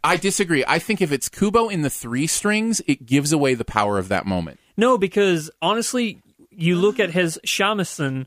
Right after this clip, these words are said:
Speaker 2: his guitar thing,
Speaker 1: Mm-hmm.
Speaker 2: and it has three strings. So if they would have said, uh, sh-, uh, Kubo in the three strings, I would imagine, "Oh, it's just a guitar." So when he pulled the hair from his mom,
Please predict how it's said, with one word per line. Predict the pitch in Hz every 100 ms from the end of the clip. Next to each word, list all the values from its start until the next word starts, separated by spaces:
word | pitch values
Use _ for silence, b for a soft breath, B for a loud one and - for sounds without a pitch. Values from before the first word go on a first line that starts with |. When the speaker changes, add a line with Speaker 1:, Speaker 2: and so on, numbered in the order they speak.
| - _
Speaker 2:
his | - 156 139
guitar | 156 151 - 175 185
thing, | - 135 135
Speaker 1:
Mm-hmm. | 123 107 107 107 -
Speaker 2:
and | 160
it | -
has | 156 202 208
three | - 151
strings. | 139 - 147 147
So | - 160 139 139 b b b
if | 165
they | - 202
would | 214
have | 185
said, | - 208 208 156 -
uh, | 160
sh-, | 143 - -
uh, | 156 135
Kubo | - 175 160
in | 143
the |
three | 135 - 165
strings, | - 190 180
I | 156
would | 156
imagine, | 147 143 - -
"Oh, | 220
it's | 175
just | 220 -
a |
guitar." | 160 - 190
So | 156 165
when | 151
he | 143
pulled | - 269
the | 202
hair | 165 151
from | - 143
his | 131
mom, | 143 127 131 131